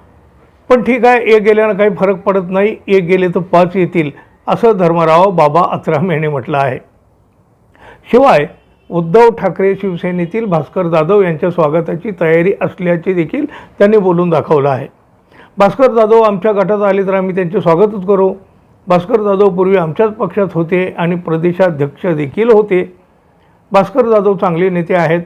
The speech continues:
असंही धर्मराव बाबा आत्राम यांनी म्हटलं आहे.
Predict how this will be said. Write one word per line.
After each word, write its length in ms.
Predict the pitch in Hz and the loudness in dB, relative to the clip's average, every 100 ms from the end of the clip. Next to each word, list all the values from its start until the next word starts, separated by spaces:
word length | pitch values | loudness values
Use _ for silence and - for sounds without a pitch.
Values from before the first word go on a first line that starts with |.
| - | -4
असंही 560 | 185 208 175 156 185 | -4 -2 -2 -2 -4
धर्मराव 580 | 202 165 151 160 151 160 | -2 -2 -2 -2 0 0
बाबा 400 | 170 156 143 180 - | 0 0 0 -2 -2
आत्राम 480 | 165 - 165 156 170 | -10 -8 -6 -4 -4
यांनी 280 | 151 151 156 | -6 -8 -8
म्हटलं 340 | 151 127 147 | -8 -10 -8
आहे. 260 | 143 135 | -6 -6